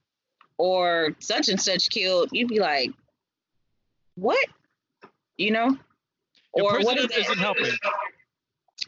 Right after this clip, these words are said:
Speaker 1: Oh, man. He is so damn racist talking about the Kung Flu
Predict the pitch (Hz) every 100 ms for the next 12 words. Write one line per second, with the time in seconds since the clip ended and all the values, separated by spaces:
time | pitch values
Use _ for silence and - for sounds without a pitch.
0 | - 240 202 175 185 180 165 240 440 294
1 | 277 320 285 277 269 254 233 240 277 269
2 | 277 262 240 220 - - 247 240 247 240
3 | 233 226 220